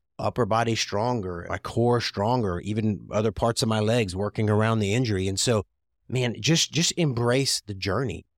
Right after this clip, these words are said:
And, and that's part of what we do as ultra runners, guys. The finish line is our goal, but we have to embrace the journey, embrace the suck, embrace all of it. So think of the whole rehab process as an ultra marathon and just embrace that.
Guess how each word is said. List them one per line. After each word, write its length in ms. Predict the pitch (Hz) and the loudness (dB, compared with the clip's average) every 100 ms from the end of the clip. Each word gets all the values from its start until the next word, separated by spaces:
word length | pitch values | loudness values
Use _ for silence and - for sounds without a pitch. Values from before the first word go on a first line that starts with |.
| _ _ _ - | _ _ _ -6
And, 360 | 123 131 120 - | -2 0 0 -2
and 140 | 123 | -2
that's 180 | 165 - | -2 -4
part 280 | - 226 226 | -2 0 2
of 120 | 180 | 2
what 120 | 190 | 4
we 100 | 190 | 2
do 220 | 165 180 | 4 4
as 120 | 160 | 4
ultra 260 | 151 180 104 | 2 0 -2
runners, 280 | 85 85 80 | -2 -4 -6
guys. 300 | 90 101 - _ _ | -4 -4 -6 _ _
The 140 | 101 | -4
finish 340 | 98 147 156 - | 0 2 2 2
line 220 | 135 131 | 0 2
is 120 | 123 | 2
our 140 | 110 101 | 0 0
goal, 400 | 90 123 117 95 | 2 4 4 2
but 160 | 98 | -2
we 120 | 104 | -4
have 260 | 92 127 131 | -6 -8 -6
to 100 | - | -2
embrace 480 | 104 92 95 107 107 | -2 0 0 0 -2
the 120 | 98 | -4
journey, 400 | 87 104 95 82 | -2 -2 -2 -2
embrace 420 | 101 113 107 104 | -4 -2 -2 -2
the 120 | - 98 | -4 -6
suck, 420 | - 110 - - _ _ | -4 -4 -4 -12 _ _
embrace 440 | 101 101 107 113 120 | -6 -2 0 0 0
all 180 | 107 | 0
of 100 | 98 | 0
it. 100 | 87 | -4
So 180 | - 95 - - | -8 -12 -14 -4
think 200 | 165 175 | -2 0
of 180 | 147 98 | -2 -2
the 120 | 95 | -6
whole 260 | - 147 117 | -4 -4 -4
rehab 420 | 117 143 117 - | -4 -6 -8 -8
process 480 | 101 131 - 90 95 | -10 -10 -8 -8 -6
as 120 | 90 | -4
an 100 | 92 | -2
ultra 260 | 107 - | -2 -2
marathon 440 | 92 127 127 92 90 | -2 -2 -2 -4 -6
and 140 | 92 | -6
just 180 | - 123 | -2 0
embrace 360 | 139 113 170 - | 0 0 -2 -2
that. 200 | - | -4